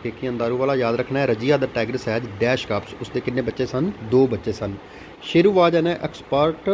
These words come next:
at dash, ਤਾਂ ਕਿ ਹੰਟਿੰਗ, ਸ਼ਿਕਾਰ ਕਰਨ ਵਿੱਚ ਉਹ ਐਕਸਪਰਟ ਸੀ। ਰਜੀਆ was not afraid of hunters, true, false, false, ਕਿਉਂਕਿ ਉਸਨੂੰ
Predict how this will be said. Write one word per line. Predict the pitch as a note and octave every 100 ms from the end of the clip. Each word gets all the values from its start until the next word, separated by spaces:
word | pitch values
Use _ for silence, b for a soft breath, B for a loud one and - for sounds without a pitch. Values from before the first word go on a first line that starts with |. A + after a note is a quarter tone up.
| A#3
at | - C3 C3+ -
dash, | A2 F#2+ C#3 C3+ C3 A2+ - - B B - -
ਤਾਂ | B2+ C#3+
ਕਿ | - E3+ G3 A#2
ਹੰਟਿੰਗ, | A2+ D#3 C3+
ਸ਼ਿਕਾਰ | G#2+ - A#2+ B2
ਕਰਨ | - A#2+
ਵਿੱਚ | A#2+ A#2+
ਉਹ | C3+ F#3
ਐਕਸਪਰਟ | D3 - - C3+
ਸੀ। | B2+ A#2 G2+
ਰਜੀਆ | G#2 A2 B2
was | B2+ B2
not | D3+
afraid | D#3+ D3+ D3+ E3
of | E3 -
hunters, | C3+ C3+ D3+ G#2+ - - B B B - B2+
true, | D#3
false, | F#3+ - C#3 D#3+ E3+ - A#3
false, | A3+ - - B2+ A#2 A2+ G2 -
ਕਿਉਂਕਿ | A#2 G#2+
ਉਸਨੂੰ | B2+ C3+ F3 C4